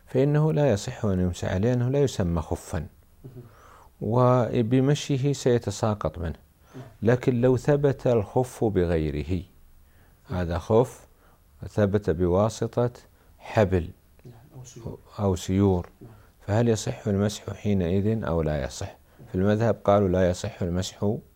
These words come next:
Speaker 1: عليه، لأنه لا يسمى خفاً لغةً. وفي هذا الاستدلال نظر، بل أهل اللغة يسمونه خفاً، ولو قدر أنه لا يسمى خفاً لغةً، فإن له،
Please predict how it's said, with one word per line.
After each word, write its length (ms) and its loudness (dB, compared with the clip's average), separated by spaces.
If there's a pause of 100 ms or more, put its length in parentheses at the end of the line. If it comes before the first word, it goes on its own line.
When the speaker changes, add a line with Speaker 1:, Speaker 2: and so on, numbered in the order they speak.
(120)
Speaker 1:
عليه، 600 -2 (540)
لأنه 500 2
لا 220 4
يسمى 460 -2
خفاً 340 -2
لغةً. 540 -2 (760)
وفي 240 2
هذا 240 4
الاستدلال 580 2
نظر، 280 2 (580)
بل 160 0
أهل 220 0
اللغة 400 0
يسمونه 760 -2
خفاً، 480 -2 (580)
ولو 1160 2
قدر 500 2
أنه 340 -2
لا 140 4
يسمى 580 0
خفاً 320 -6
لغةً، 560 0 (360)
فإن 360 4
له، 500 0